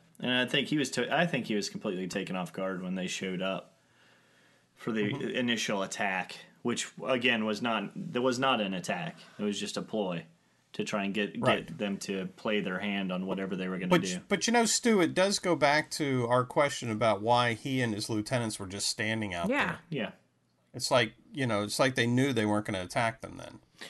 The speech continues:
Speaker 1: Yeah, that, I think that's more of a confidence thing than anything. It was just like they knew that I, I, I'm, they were all there. I'm not sure why they're all together at one point.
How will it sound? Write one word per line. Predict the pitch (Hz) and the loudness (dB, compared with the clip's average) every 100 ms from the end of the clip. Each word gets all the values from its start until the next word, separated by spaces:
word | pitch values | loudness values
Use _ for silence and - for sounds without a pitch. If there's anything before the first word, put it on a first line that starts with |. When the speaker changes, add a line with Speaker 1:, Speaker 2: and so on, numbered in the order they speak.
| - - | -16 -2
Speaker 1:
Yeah, | 170 123 | 2 4
that, | 135 127 | 4 4
I | |
think | 147 120 | 2 0
that's | 113 | -2
more | 123 117 | 0 0
of | 92 | 0
a | |
confidence | - 113 110 101 92 82 | -2 -2 -2 -4 -6 -6
thing | 92 90 | -6 -6
than | 90 95 | -6 -4
anything. | 95 90 87 85 | -4 -6 -8 -8
It | - | -8
was | 95 95 | -6 -4
just | 101 - | -4 -4
like | 104 | -2
they | - 113 | 0 0
knew | 107 104 98 | 2 0 0
that | 98 92 - - - | -2 -4 -8 -20 -4
I, | 151 156 98 - - | 0 0 -2 -6 -6
I, | 123 | -2
I'm, | 117 110 - - - - _ _ _ _ - | 0 -2 -6 -12 -14 -14 _ _ _ _ 0
they | 120 | 2
were | 117 123 | 4 4
all | 123 117 | 2 4
there. | 113 127 120 117 127 - _ _ _ _ _ _ _ - | 4 6 4 2 -2 -12 _ _ _ _ _ _ _ -6
I'm | 107 107 | -2 0
not | 104 | -2
sure | - 113 | -2 0
why | 104 98 98 107 107 - | 0 0 0 0 -4 -4
they're | 107 | 0
all | 104 98 | 0 0
together | - 98 98 101 98 | -2 -2 -2 -2 -2
at | |
one | 107 104 | -2 -4
point. | - 101 104 101 | -4 -4 -4 -6